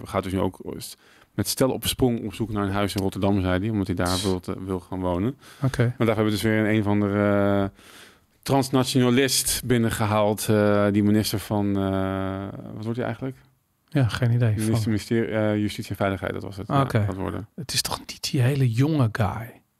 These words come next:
Speaker 1: Nee, volgens mij, nou, hij is niet heel oud, moet ik zeggen.
Speaker 2: Het is die, er was een he-, echt een he-, best wel domme gast. Ja, dat is hem volgens mij wel. Nee, hij is wel David van Weel.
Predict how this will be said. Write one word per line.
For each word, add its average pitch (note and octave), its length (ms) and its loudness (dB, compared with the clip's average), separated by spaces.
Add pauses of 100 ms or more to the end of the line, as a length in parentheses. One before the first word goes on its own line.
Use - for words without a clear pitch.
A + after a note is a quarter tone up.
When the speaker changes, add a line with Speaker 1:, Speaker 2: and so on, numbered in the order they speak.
(1000)
Speaker 1:
Nee, G#2+ 280 2
volgens F#2+ 220 -4
mij, G#2 200 0
nou, A2 440 -2
hij A#2 80 -4
is A2+ 140 -10
niet D3 160 -4
heel C#3+ 180 0
oud, G#2 200 0
moet G2 120 -4
ik F#2+ 60 -10
zeggen. F2+ 360 -8 (920)
Speaker 2:
Het - 160 -12
is - 80 -10
die, D#3+ 160 -2
er D#3 140 -6
was C#3+ 180 -6
een C#3+ 60 -6
he-, E3+ 360 0
echt - 220 -6
een C3+ 120 -4
he-, E3 140 -4
best E3 160 -4
wel B2 220 -2
domme E3+ 260 0
gast. - 360 -6
Ja, E3 140 -4
dat E3 160 -6
is D3+ 120 -2
hem B2 100 -2
volgens - 220 -10
mij B2+ 100 0
wel. C3 200 2
Nee, C#3+ 120 4
hij C#3 100 4
is C#3+ 100 -2
wel B2+ 300 2
David C#3 420 0
van - 200 0
Weel. F#3 340 2